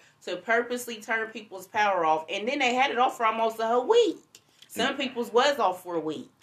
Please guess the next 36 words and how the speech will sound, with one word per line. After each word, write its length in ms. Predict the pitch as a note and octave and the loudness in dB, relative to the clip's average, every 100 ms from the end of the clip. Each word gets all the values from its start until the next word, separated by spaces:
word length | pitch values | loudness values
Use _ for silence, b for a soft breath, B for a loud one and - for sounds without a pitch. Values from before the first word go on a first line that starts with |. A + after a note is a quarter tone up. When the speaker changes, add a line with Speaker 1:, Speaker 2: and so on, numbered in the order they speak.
| - | -20
Speaker 2:
And 120 | - | -12
gave 120 | E2 F3 | -4 0
Speaker 1:
And 100 | F2 | 2
Speaker 2:
that 40 | |
Speaker 1:
then 160 | A#3+ - | 2 2
when 100 | - | 2
they 80 | A3 | 2
were 60 | G#3 | 0
Speaker 2:
bullshit. 140 | G3 | 2
Speaker 1:
calling 340 | A#3 A3 G#3 | 4 4 4
in 180 | A3 A#3+ | -2 -6
questioning, 840 | - A#3 B3 C#4 - F3+ E3+ E3 - B | -2 0 0 -2 -6 -6 -6 -6 -10 B
<clears throat> 120 | B | B
asking 520 | - G#3 A3 - G#3 | 4 6 6 2 -2
them 260 | G3 F#3+ F#3 | -2 -4 -4
why, 480 | E3+ F#3 B3+ G#3 F3 | 2 6 6 6 2
they 160 | F#3 G#3 | 0 -2
said, 280 | - G#3+ F#3 | 0 -2 0
"Well, 100 | F#3+ | 0
y'all 240 | F#3 G3+ G#3 | 4 4 4
rather 320 | G#3+ G#3 F#3+ | 2 2 2
us 180 | F#3+ F#3 | 2 0
cut 260 | - G#3+ | -6 -6
it 80 | G3 | -2
off 240 | F#3+ F#3 F3 | 0 0 -2
now 540 | F#3+ G#3 F3 D3 D3 - b b b b b _ | -2 -2 0 -2 -4 -14 b b b b b _
than 520 | F#3 G#3+ F#3 F3 E3+ - | -2 0 0 -2 -4 -4
us 160 | G3+ | -4
have 220 | G3+ G3 F#3 | 2 0 0
to 60 | F3 | -4
cut 220 | A#3 G3 | 0 0
it 100 | F3+ | 2
off 180 | F3 F3 | 0 0
for 100 | E3+ | -10
six 320 | - F#3 - | -10 -14 -10
months. 360 | F#3 D3 A#2+ | -8 -6 -8